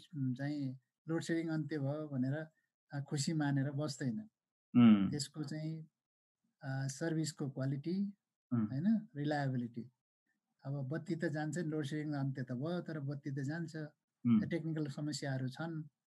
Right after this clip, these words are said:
Speaker 2: उम्।
Speaker 1: होइन, इन्फ्रास्ट्रक्चर, अ, डेभलप गर्नुपर्ने छ। अब लङ टर्म डिमान्डलाई कसरी मिट गर्ने, काठमाडौँकै डिमान्ड चाहिँ लङ टर्ममा त अब दस वर्षपछि चाहिँ बिस, अ, करिब दुई हजार मेगावाटको डिमान्ड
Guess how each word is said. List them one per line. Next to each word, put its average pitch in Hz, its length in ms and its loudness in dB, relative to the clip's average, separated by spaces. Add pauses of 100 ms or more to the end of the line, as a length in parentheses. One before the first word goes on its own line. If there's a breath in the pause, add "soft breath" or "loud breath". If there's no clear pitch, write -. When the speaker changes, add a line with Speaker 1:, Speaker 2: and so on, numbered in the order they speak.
(140)
Speaker 2:
उम्। 127 100 10
Speaker 1:
होइन, 143 160 4 (220)
इन्फ्रास्ट्रक्चर, 156 800 -4 (260)
अ, 131 160 -4
डेभलप 143 340 -4
गर्नुपर्ने 135 640 -2
छ। 120 120 -10 (800)
अब 143 400 -4 (100)
लङ 143 460 -2
टर्म 156 200 0
डिमान्डलाई 147 520 -2
कसरी 151 320 -2
मिट 151 200 -2
गर्ने, 147 260 -4
काठमाडौँकै 156 540 -2
डिमान्ड 147 500 -2 (520)
चाहिँ 143 200 -2
लङ 147 280 0
टर्ममा 147 300 -4
त 143 80 -6
अब 139 520 -6
दस 143 180 -8
वर्षपछि 139 520 -8
चाहिँ 139 180 -4
बिस, 139 200 -4
अ, 143 100 -6 (100)
करिब 139 440 -8
दुई 151 160 -6
हजार 151 260 -4
मेगावाटको 143 380 -4
डिमान्ड 135 420 0